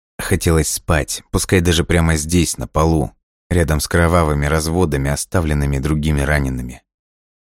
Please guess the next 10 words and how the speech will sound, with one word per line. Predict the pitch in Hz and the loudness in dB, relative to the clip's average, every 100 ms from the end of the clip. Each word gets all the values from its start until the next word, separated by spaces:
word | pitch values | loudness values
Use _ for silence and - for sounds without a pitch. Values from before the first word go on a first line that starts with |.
| - | -2
«Иван, | 92 78 107 90 67 - _ - | 0 4 4 2 -2 -10 _ -4
я | 87 107 | 2 4
разберусь!» | 104 90 90 104 117 104 - - _ _ _ _ _ _ _ | 4 2 2 4 4 2 -4 -12 _ _ _ _ _ _ _
настойчиво | - 64 - 85 - 76 | -12 -10 -4 -4 -2 -4
произнёс | - 73 69 76 - - | -2 -4 -2 -4 -6 -6
Альберт. | 78 69 64 62 _ _ _ _ _ _ _ _ | -6 -4 -8 -12 _ _ _ _ _ _ _ _
«Лучше | 73 98 107 95 | -2 0 2 0
помоги | - 87 90 92 | 2 2 2 4
ему | 90 87 | 4 4
выбраться | 82 113 90 - 73 - | 4 4 2 0 -6 -8